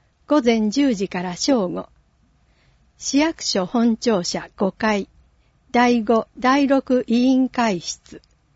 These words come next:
先着五人。危機管理政策課。電話、七一七零、二二四八。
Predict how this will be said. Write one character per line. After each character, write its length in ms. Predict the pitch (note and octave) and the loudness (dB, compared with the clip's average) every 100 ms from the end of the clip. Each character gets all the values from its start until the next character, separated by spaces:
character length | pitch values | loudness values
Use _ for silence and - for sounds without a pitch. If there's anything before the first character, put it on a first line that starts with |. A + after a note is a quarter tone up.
| _ _ _ _ _ _ | _ _ _ _ _ _
先 320 | _ B3+ B3 A#3+ | _ 2 4 4
着 480 | A#3 A3+ A3 G#3+ - | 0 0 -2 -2 -2
五 160 | A3 G#3 | 0 2
人。 260 | A#3+ F#3 - _ _ _ _ _ _ _ _ _ _ _ - | 2 0 -6 _ _ _ _ _ _ _ _ _ _ _ -20
危 140 | - | -2
機 160 | D#4 D#4 | 2 2
管 320 | C#4+ C#4+ C#4 | 2 4 4
理 180 | C4 C4 | 2 0
政 280 | - B3+ B3 | 4 4 4
策 360 | - A3+ - - | 0 -4 -6 -6
課。 160 | G3+ - _ _ _ _ _ _ _ _ - | -6 -6 _ _ _ _ _ _ _ _ -2
電 280 | A3 G3+ G3+ | 0 0 -2
話、 200 | F#3+ - _ _ - | -6 -10 _ _ -4
七 340 | A3+ C4 D#4 | 0 4 4
一 320 | D4+ - G3+ | 2 0 -4
七 380 | F#3 F#3+ G#3 G#3+ | -2 0 0 0
零、 260 | G3+ F3+ - _ _ _ - | 0 -4 -6 _ _ _ 0
二 320 | B3+ D4+ D4+ | 6 8 8
二 420 | C#4+ C#4+ G3+ E3 | 8 6 4 0
四 260 | G3+ A3 G#3+ | -2 -2 -2
八。 480 | - G3+ - - | -4 -8 -8 -16